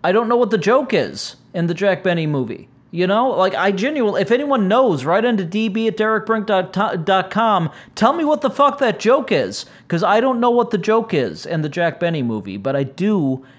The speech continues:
in the Mel Brooks movie. That said, I'm glad that I watched it. It showed me that Jack Benny can play straight and can play serious and can play drama,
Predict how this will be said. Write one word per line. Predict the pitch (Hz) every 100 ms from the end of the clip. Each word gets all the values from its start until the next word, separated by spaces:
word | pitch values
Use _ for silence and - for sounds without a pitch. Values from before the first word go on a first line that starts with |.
| _
in | - 139
the | 139
Mel | 135 131
Brooks | 151 160 - - - _ _ _
movie. | 131 131 101 - - _ _ _ _ _ _ _ _ _ _ - -
That | - 233 269
said, | - 247 226 208
I'm | 170
glad | 170 185 196
that | 190
I | 165
watched | 147 160 175 - -
it. | 92 - - _
It | 160 151 -
showed | - 190 190 185
me | 180
that | 160
Jack | 139 165 151 -
Benny | 160 160 156 143 - -
can | 156 160 165
play | - 156 143
straight | - - 135 120 113 -
and | 147 139
can | 131 147 139
play | 131 - 131 123 123 123 -
serious | - - 139 123 117 113 -
and | 123
can | 120 127 120
play | 123 117
drama, | 107 185 220 151 87